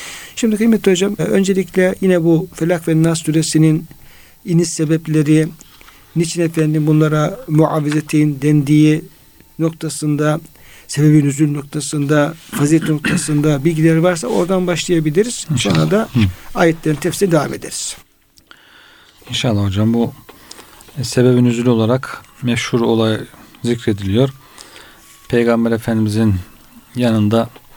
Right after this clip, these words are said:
Speaker 2: ona hizmet eden Yahudi çocuk olduğu,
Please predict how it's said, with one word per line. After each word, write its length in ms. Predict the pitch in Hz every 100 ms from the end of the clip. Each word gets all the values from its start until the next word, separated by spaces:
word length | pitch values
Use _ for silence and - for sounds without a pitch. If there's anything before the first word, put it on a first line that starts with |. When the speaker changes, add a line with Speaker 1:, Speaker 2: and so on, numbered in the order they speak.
| - - - - - -
Speaker 2:
ona 200 | 123 113
hizmet 320 | 120 110 117
eden 280 | 107 110 120 - - - - - - - -
Yahudi 560 | 117 110 113 113 110 98 - _ _ - - - -
çocuk 320 | - 120 120 117 - - - -
olduğu, 540 | 120 104 101 98 101